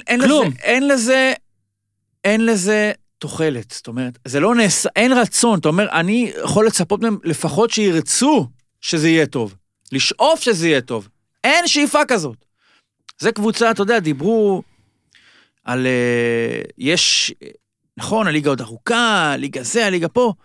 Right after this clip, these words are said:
Speaker 1: זה שהליגה ארוכה זה לא משנה, אתה יודע, זה, אה, גם ה-, ה-, המרתון זה ארוך, אבל אם אתה צב, מה זה עוזר?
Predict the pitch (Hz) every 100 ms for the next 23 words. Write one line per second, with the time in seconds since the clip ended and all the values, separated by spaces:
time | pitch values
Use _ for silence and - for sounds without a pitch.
0 | _ _ _ _ _ _ _ _ _ _
1 | _ _ _ - 139 240 311 294 294 247
2 | 240 294 240 262 277 269 277 349 269 180
3 | 190 247 196 160 143 160 131 165 175 185
4 | 170 165 127 156 - 135 190 277 277 226
5 | 170 175 151 180 185 - _ _ _ _
6 | _ _ _ 117 139 214 240 226 - 175
7 | 156 156 _ _ _ _ _ _ 143 175
8 | 202 147 160 151